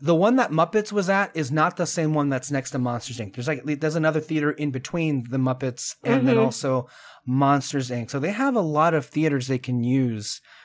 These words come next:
Speaker 1: for something like that. Maybe even combine them into one. Oh, this is what I, one, I know that they won't do this at all, but what I would love is to have that space,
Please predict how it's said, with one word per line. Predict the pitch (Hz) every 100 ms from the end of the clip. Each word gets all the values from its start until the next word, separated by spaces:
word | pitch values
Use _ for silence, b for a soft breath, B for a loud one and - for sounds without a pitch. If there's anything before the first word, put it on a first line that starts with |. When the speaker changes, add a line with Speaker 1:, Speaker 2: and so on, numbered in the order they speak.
| B
Speaker 1:
for | - 156
something | - 151 143 143
like | 131 -
that. | 120 117 113
Maybe | 147 170
even | 170 165
combine | - 151 139 147
them | 151 135
into | 117 107
one. | 147 135 - B
Oh, | 208 214 156
this | 180
is | 196
what | 185 170
I, | 165 _ -
one, | 139 190 214 -
I | 170
know | 175
that | 156
they | 147
won't | 143 - 143
do | 139
this | 135 -
at | 123 -
all, | 135 147 151
but | 135 127
what | 123 117
I |
would | 117 107
love | 117 139 160 190 - B B B B B
is | 151 147 143 139 127 -
to | 143
have | - 147 151 151
that | 147 135
space, | - 156 147 143 - -